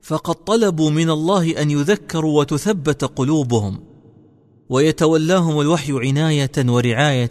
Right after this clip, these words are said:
وحماية، وهم مثلنا يبشرون بوعد الله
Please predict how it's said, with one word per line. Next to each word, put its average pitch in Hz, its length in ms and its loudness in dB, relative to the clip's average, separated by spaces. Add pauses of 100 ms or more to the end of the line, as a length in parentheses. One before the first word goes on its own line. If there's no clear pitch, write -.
وحماية، 113 800 -2 (760)
وهم 185 300 2
مثلنا 175 440 0
يبشرون 160 760 0
بوعد 139 380 -2
الله 175 380 -2